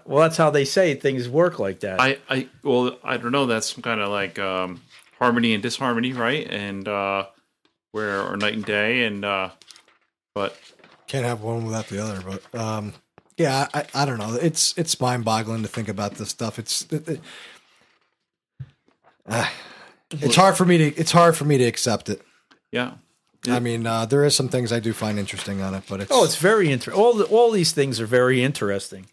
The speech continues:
Speaker 2: Yeah.
Speaker 1: I
Speaker 3: Um,
Speaker 1: love to, I love to look at different, you know, different <laughs> angles of things.
Speaker 3: Yeah, absolutely.
Speaker 1: But I still believe it's round.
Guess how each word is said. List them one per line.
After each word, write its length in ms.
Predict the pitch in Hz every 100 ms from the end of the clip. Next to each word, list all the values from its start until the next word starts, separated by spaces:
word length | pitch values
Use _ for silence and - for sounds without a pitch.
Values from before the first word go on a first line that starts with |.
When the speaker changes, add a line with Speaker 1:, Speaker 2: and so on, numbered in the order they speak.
| _ -
Speaker 2:
Yeah. 220 | 95 92
Speaker 1:
I 120 | 123
Speaker 3:
Um, 80 | 135
Speaker 1:
love 180 | 160 160
to, 80 | 127
I 40 |
love 260 | 135 151 -
to 120 | 120
look 260 | 110 123 123
at 180 | 104
different, 360 | - 110 113 107 _ _ _ _ _ -
you 100 | 113
know, 220 | 92 95 _ _ _
different 260 | - 113 113
<laughs> 40 | 123
angles 300 | 120 110 113
of 100 | 104
things. 440 | 113 107 110 - _
Speaker 3:
Yeah, 400 | 120 139 143 135 101
absolutely. 460 | 127 - 131 147
Speaker 1:
But 120 | 151
I 40 | 147
still 260 | - 160
believe 280 | 131 127 113
it's 140 | 92 98
round. 320 | 95 90